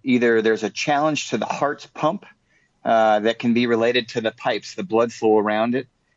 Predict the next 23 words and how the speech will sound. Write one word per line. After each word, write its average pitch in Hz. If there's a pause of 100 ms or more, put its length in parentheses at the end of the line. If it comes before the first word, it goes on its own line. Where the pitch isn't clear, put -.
(120)
uh, 101
or 135
it 147
can 135
be 139
associated 123
with 113
the 113
body 107 (240)
where 113
the 107
pump -
has 131
to -
overcome 117
incredible 113
barriers 110
like 98
somebody's 107
blood 104
pressure, -
et -
cetera. 107